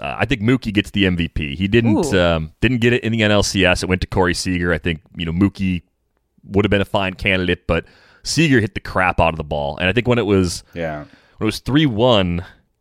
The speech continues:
Speaker 1: we said, "How are they gonna get out of it?" It's like, well, the Dodgers hit, and they're gonna come back, and they're gonna hit in these games, and, and they did. Seager was a big part of that. Seager had a great regular season. He's been great in the postseason as well, but I think Mookie comes away with that World Series M V P,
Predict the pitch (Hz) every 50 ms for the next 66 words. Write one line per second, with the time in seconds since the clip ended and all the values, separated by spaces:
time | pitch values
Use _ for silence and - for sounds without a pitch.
0 | _ - 104 - - 92 92 110 120 123 123 117 117 110 95 101 98 107 113 107
1 | 98 85 80 80 80 - - 92 87 87 92 90 85 139 147 135 107 92 98 104
2 | 110 95 87 - - 95 90 90 95 95 95 104 104 98 - 107 101 95 98 98
3 | 98 92 - 90 90 87 95 95 87 98 101 90 82 92 92 85 82 80 87 87
4 | 85 87 82 80 82 82 73 71 80 82 80 80 90 147 151 127 113 104 92 -
5 | - 139 147 135 127 120 110 95 110 90 - 107 101 92 87 80 80 76 - -
6 | 120 113 113 107 98 85 76 76 87 87 90 101 107 113 - - 104 104 98 98
7 | 95 90 85 - - 90 87 80 85 82 82 78 - 87 85 80 82 90 90 71
8 | 78 85 - - 87 87 80 - - 90 80 78 80 78 78 78 80 80 78 76
9 | 73 73 76 76 - - _ _ _ _ - _ 101 92 85 90 95 92 - 95
10 | - - 95 90 82 85 80 85 82 80 80 - 82 78 - 78 82 85 80 -
11 | - 85 82 82 82 73 80 82 80 80 76 - - - 92 87 85